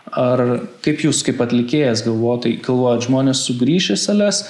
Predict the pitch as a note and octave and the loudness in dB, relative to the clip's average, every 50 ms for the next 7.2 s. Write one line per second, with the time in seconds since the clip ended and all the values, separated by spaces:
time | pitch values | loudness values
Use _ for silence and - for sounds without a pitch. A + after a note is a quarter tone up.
0 | - - - - - B2+ C3 C3 C3 C#3+ C#3+ C#3+ C#3+ - - C3+ C#3 D3 D3 C#3 | -16 -20 -20 -8 -2 -2 0 2 2 2 2 2 0 0 0 0 2 2 2 0
1 | C3+ C#3 C3+ C3+ C3 B2+ B2+ C3+ C#3 D3 C#3+ - D3 C3+ C3 C3 A#2+ B2+ C3+ C#3+ | 0 2 2 2 2 2 2 2 0 0 0 2 2 2 2 2 2 2 2 2
2 | C#3+ C#3+ C#3+ C3+ - C#3 C#3 C3+ C3+ - C#3 C3 C3+ - C3+ C3 - - - - | 2 2 2 2 2 2 2 0 0 0 -2 -2 0 -2 -2 0 -2 -4 -8 -10
3 | - - - - - B2+ B2+ C#3+ C3+ A#2+ - - D#3 C3 C3+ C#3 C3+ C3+ - C#3+ | -20 -20 -20 -6 -4 -2 0 2 0 0 -2 -4 -4 0 0 0 0 0 0 0
4 | C3+ C3 C#3 D#3 D#3+ - - C#3+ C3 B2+ B2 - B2+ A#2+ A#2+ A#2+ - E3+ F3+ F#3+ | 2 2 2 2 0 0 0 2 2 2 2 0 0 -2 -2 0 0 2 2 2
5 | F#3 - - - - - - - - - - C3 C3 C3+ C3+ C3+ - C#3+ C3 B2+ | 2 0 -4 -6 -8 -16 -20 -20 -20 -4 0 2 2 2 2 2 0 0 0 2
6 | - C3 B2 B2+ C3+ C#3 C#3+ C#3 C3+ C3 A#2+ A#2+ C3 B2+ B2 B2 B2+ B2 B2 B2+ | 0 -2 -2 0 0 2 2 2 2 2 2 2 0 0 0 0 0 0 2 2
7 | C3+ C3+ C3+ - | 0 0 0 -4